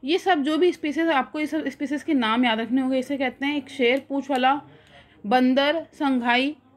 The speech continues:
तो ये संघाई किस टाइप का एनिमल है? मणिपुरी हिरन होता है ये,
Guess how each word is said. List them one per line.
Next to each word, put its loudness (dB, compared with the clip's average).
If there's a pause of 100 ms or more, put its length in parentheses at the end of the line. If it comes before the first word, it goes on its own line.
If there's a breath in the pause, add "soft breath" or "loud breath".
तो 2
ये 4
संघाई 2
किस -4
टाइप 2
का 2
एनिमल 4
है? 4
मणिपुरी 2
हिरन 2
होता -2
है 4
ये, -4